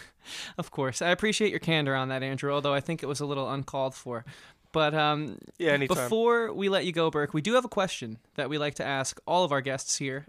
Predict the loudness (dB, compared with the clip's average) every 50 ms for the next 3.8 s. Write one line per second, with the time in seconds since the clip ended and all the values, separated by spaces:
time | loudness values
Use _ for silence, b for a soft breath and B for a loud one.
0 | -6 -4 -4 -2 -2 -2 -2 0 0 0 0 2 2 2 2 0 0 0 0 0
1 | 2 2 2 0 0 -2 -4 -10 -16 _ -18 -16 -14 -4 0 0 0 0 -2 _
2 | _ -12 -12 -12 _ _ _ _ -4 -4 -2 0 0 0 0 0 0 0 0 0
3 | -2 -8 -4 -2 0 0 2 2 4 4 2 2 2 0 0 0